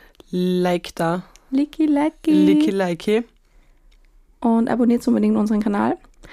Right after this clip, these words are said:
Speaker 2: Und schickt unbedingt das Rezept auch der Mama, damit sie das nachkochen kann.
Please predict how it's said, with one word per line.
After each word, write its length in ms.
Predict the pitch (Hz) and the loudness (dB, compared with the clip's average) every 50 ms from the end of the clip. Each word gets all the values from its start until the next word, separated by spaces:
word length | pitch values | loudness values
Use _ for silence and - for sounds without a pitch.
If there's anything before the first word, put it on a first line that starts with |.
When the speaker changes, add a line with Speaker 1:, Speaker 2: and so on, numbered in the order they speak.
| - - - - - _ - | -20 -20 -20 -20 -20 _ -2
Speaker 2:
Und 460 | - 240 247 277 359 392 - - - - | 2 4 4 4 2 0 -4 -12 -18 -8
schickt 400 | - - 262 269 - - - - - | -4 -2 -2 -2 -4 -8 -10 -2 2
unbedingt 400 | 247 247 254 262 262 254 247 - | 4 4 6 6 4 4 2 0
das 160 | 233 - - | -2 -2 -4
Rezept 320 | 226 - - 220 214 - | -4 -4 -4 -4 -2 -2
auch 100 | 208 220 | -2 -2
der 120 | 214 - 208 | 0 0 0
Mama, 300 | 202 208 214 202 208 220 | 0 0 0 0 0 0
damit 260 | 226 220 226 233 233 | 2 2 2 2 2
sie 60 | - 269 | 0 0
das 180 | 330 415 - | 0 0 0
nachkochen 800 | 403 - - 494 480 - - - - 254 247 - - 240 226 226 | 0 0 0 -2 -4 -8 -10 -8 -8 -8 -8 -8 -6 -6 -6 -6
kann. 540 | - - - 202 202 196 202 202 208 208 | -6 -10 -12 -12 -10 -10 -10 -10 -10 -12